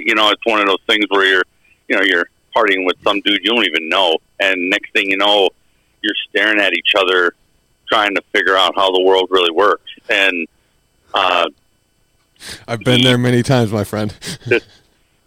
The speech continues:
Speaker 1: the, the one, uh, the, right after he had, had all this, everybody was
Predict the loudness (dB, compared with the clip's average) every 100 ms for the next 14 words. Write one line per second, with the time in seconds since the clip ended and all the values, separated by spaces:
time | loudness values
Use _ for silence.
0 | _ _ -6 0 2 0 0 0 2 0
1 | -2 -2 -2 -2 -8 -14 -10 -2 2 2
2 | 2 2 2 2 0 0 0 0 -2 -2
3 | 0 2 2 2 2 2 0 2 -2 -2
4 | _ _ -4 -2 0 0 0